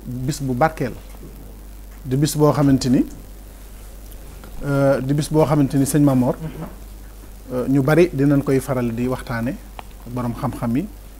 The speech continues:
ak kilifa yi, euh, ndax ñi gën ci doomu aadama yi mooy yonent yi.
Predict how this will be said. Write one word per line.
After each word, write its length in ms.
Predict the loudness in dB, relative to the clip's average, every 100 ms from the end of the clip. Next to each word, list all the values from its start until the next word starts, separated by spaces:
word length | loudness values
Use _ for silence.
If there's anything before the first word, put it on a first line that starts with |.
| -18 -16
ak 100 | -12
kilifa 300 | -8 -6 -4
yi, 140 | -4 -4 -8 -16 -18 -18 -20 -16 -10
euh, 360 | -6 -4 -4 -6 -8
ndax 280 | -6 -6 -6 0
ñi 120 | 2 6
gën 240 | 6 4
ci 80 | 2
doomu 180 | 2 2
aadama 300 | 0 2 2
yi 80 | 4
mooy 180 | 2 2
yonent 280 | 0 0 -6
yi. 140 | -8